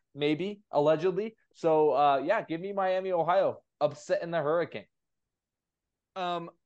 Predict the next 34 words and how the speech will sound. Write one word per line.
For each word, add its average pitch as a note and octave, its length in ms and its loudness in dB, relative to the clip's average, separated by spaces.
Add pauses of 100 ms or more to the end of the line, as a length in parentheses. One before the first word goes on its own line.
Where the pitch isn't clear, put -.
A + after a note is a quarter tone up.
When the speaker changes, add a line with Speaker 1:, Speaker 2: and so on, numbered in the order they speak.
(280)
Speaker 2:
I C4 520 -2
was A#3+ 360 -10
leaning G3+ 420 -6
Miami, G3 320 -6
Florida D#3 540 -8 (180)
in E3 140 -12
this D3+ 200 -12
one, C#3 220 -14 (540)
uh, E3+ 240 -2
just F3+ 260 -8
because G#3 340 -6
they F3+ 120 -6
probably D#3 420 -10
have G#3 160 -8
better A3+ 180 -8
talent. E3 460 -8
They - 80 -18
probably F#3 520 -8
this, E3+ 340 -8
that, C#3+ 320 -10
you D#3 60 -12
know. B2 180 -16 (500)
And F3 80 -8
then A3+ 80 -2
I C4+ 60 -2
remember B3+ 320 -2
two A3+ 260 -6
things. D3 500 -12 (120)
Well, D#3 340 -4 (100)
I D#3 60 -4
remembered F#3 360 -4
one F3+ 200 -6
thing, - 240 -14 (640)
uh, D#3 360 -2